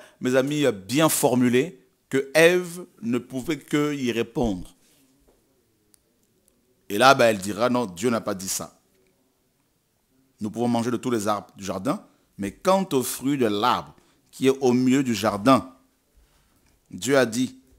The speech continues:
vous n'en mangerez point, et vous n'y toucherez point, de peur que vous ne mouriez. » Alors le serpent dit à la femme, « Vous ne mourrez point. »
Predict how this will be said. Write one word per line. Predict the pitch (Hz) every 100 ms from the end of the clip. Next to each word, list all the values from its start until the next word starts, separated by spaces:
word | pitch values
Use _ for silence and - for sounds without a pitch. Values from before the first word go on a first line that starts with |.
| _ _ _ _ -
vous | 101 139
n'en | 127
mangerez | 117 117 107 117
point, | 117 120 117 - _ _ _ _
et | 113
vous | 110 135
n'y | 117
toucherez | - - 123 120
point, | - 120 104 - _
de | - 101
peur | 117 120
que | 110
vous | 104
ne | 107
mouriez. » | 101 98 104 101 - _ _ _ _ _ -
Alors | 92 107
le | 107
serpent | - 104 113
dit | 110
à | 104
la | 101
femme, « | 117 107 - _ _
Vous | 117
ne | 117
mourrez | 107 101 104
point. » | - 98